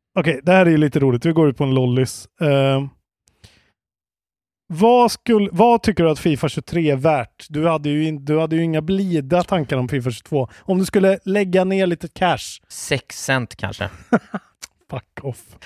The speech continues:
Speaker 2: Andra, andra veckan på raken. Andra veckan på raken.
Speaker 1: Fan, du har läst dina
Speaker 2: Ja,
Speaker 1: nyheter.
Speaker 2: ja, ja.
Speaker 1: Ja.
Speaker 2: Jag är bara
Speaker 1: Tyvärr
Speaker 2: bättre
Speaker 1: var
Speaker 2: på
Speaker 1: man
Speaker 2: att sålla än vad du är.
Speaker 1: <laughs> Om man hade... Jag har så jävla mycket nyheter.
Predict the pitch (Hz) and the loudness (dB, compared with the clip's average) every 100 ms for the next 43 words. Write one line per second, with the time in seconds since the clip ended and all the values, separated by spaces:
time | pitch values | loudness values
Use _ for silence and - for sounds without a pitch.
0 | - 156 151 151 240 160 151 160 165 170 | 0 2 4 4 4 6 6 4 4 4
1 | 151 156 180 170 185 110 143 143 147 - | 4 6 6 4 0 2 2 2 2 2
2 | 131 143 170 160 90 - - 190 147 143 | 2 4 4 2 -4 -6 -10 -8 -4 0
3 | 165 185 202 214 196 175 175 156 151 165 | 2 4 2 2 -2 -2 2 2 2 0
4 | 143 143 139 147 - - - _ 156 135 | 0 -2 -4 -8 -12 -20 -20 _ -8 -8
5 | 131 _ - 208 233 220 226 160 160 - | -8 _ 0 4 6 6 4 4 2 4
6 | 165 139 165 143 98 95 - 247 - 302 | 2 2 2 0 0 -2 0 0 2 0
7 | - _ - - - 247 220 214 202 220 | -2 _ -20 -20 -4 0 2 2 4 2
8 | 170 170 156 143 135 151 131 127 131 127 | 2 -2 0 0 2 0 0 -2 0 0
9 | 117 120 123 123 113 147 | -2 -4 -6 -6 -4 -6